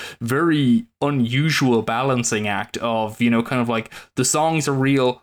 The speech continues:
the comedy is also real. They kind of, they intersperse with each other, and that's your, your recipe for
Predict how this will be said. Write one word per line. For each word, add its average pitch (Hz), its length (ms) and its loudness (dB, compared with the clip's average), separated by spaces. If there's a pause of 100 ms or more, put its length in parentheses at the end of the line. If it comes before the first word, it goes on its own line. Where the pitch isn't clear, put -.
the 120 100 -4
comedy 147 500 0
is 123 120 0
also 135 400 0
real. 110 500 0
They 120 180 0
kind 127 240 -2
of, 123 120 -2
they 123 160 2
intersperse 127 840 -2
with 123 120 0
each 113 200 0
other, 117 260 0
and 110 120 -2
that's 117 260 -4
your, 117 140 0
your 110 200 0
recipe 120 560 -2
for 107 440 -2